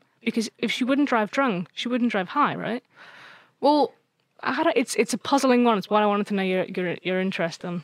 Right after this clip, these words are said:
Speaker 2: Also,
Speaker 1: info.
Speaker 2: from my experience of
Speaker 1: Ideas?
Speaker 2: alcoholics in, in my life, um, why Absolut?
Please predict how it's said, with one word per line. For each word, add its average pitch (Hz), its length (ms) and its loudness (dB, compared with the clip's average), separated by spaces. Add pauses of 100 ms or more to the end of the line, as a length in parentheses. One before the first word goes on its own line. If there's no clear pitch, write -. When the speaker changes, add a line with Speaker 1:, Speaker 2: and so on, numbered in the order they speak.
(320)
Speaker 2:
Also, 269 500 4
Speaker 1:
info. - 140 0 (140)
Speaker 2:
from 240 240 2
my 214 280 4
experience 196 800 0 (120)
of 170 460 2
Speaker 1:
Ideas? 208 380 -6 (180)
Speaker 2:
alcoholics 180 600 0
in, 175 360 0
in 180 120 -2
my 160 160 2
life, 151 480 0 (260)
um, 156 540 -2 (1200)
why 196 460 4
Absolut? 185 680 0